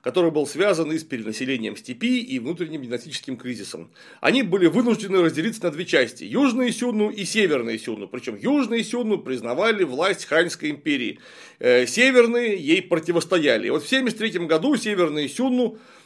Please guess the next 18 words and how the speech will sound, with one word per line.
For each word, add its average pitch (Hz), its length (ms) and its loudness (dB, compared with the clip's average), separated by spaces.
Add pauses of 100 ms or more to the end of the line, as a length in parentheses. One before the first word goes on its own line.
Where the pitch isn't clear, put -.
(140)
получили 214 640 2 (100)
серьезнейшее 196 680 6
военное 147 440 2
поражение, 214 800 -2 (640)
и 185 520 -2
тем 160 160 0
самым 220 360 2
было 151 220 2
ослаблено 185 560 2
их 170 260 -8
влияние 165 680 -2
на 165 440 -4
те 160 120 -12
самые 196 340 -2
торговые 175 680 2
страны 151 420 0
западного 135 560 -2
края. 139 480 0